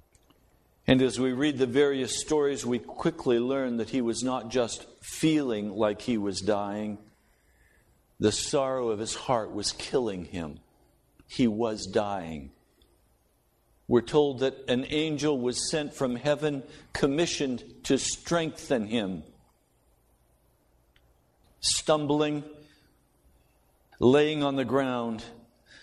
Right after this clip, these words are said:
fingers dug into the soil as though he could not survive.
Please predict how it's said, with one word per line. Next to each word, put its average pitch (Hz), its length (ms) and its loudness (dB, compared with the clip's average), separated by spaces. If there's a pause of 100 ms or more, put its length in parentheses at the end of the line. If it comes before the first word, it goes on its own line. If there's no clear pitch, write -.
fingers 135 580 2
dug 135 380 2
into 139 240 0
the 110 140 -2
soil 135 580 0
as 113 140 -2
though 127 480 0 (2250)
he 135 120 4
could 131 220 4
not 135 260 -2
survive. 107 800 0